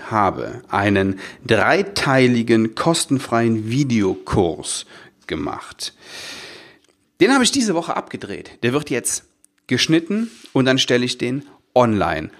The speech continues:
Auf meiner Webseite und auf meiner Facebook-Seite werden Sie in Kürze mehr darüber erfahren. Das heißt,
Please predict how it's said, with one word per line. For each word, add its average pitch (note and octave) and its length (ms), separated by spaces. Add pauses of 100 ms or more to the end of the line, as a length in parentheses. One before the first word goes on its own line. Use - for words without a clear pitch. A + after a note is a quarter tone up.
Auf - 180
meiner G2 360
Webseite D#3+ 760
und C3 240
auf - 140
meiner G2 260
Facebook-Seite G2 1120 (540)
werden B2+ 520
Sie C3 460
in D#3 540 (180)
Kürze C3+ 880 (240)
mehr C3 480
darüber A2 400
erfahren. G#2 560 (220)
Das G2 240
heißt, F2+ 400